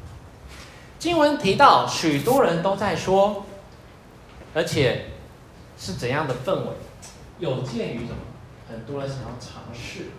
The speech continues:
所以不是一个人在那边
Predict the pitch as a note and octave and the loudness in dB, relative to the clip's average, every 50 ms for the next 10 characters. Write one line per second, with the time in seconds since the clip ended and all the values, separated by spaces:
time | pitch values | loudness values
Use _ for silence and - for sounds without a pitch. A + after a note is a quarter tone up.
0 | - - - - - - - - - - - - - - - - - - - - | -20 -20 -20 -20 -20 -20 -20 -20 -20 -20 -20 -20 -20 -20 -20 -20 -20 -20 -20 -20
1 | - - - - - - - - - - - - - - - - - - C#4+ C#4+ | -20 -20 -20 -20 -20 -20 -20 -20 -20 -20 -20 -20 -20 -20 -20 -20 -14 -10 -10 -6
2 | - G3 - - - A3+ - - - B3 F#3 - - - - - E3+ E3+ E3 D#3+ | -6 -4 -6 -6 -6 -8 -10 -8 -6 -4 -4 -4 -4 -4 -4 -4 -4 -2 -4 -4
3 | E3 E3 E3 E3 E3 | -4 -4 -4 -4 -6